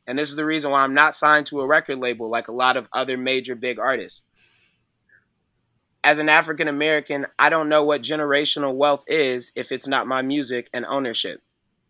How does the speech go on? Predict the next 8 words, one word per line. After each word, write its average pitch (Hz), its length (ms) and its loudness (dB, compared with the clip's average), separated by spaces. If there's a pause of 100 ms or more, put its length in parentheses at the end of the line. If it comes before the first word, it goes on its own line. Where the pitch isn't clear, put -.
(440)
When 143 160 -2
you 143 120 0
look 175 240 2
at 151 140 2 (140)
other 165 560 2 (840)
groups 180 640 -2
of 127 200 -10
people, 135 540 -6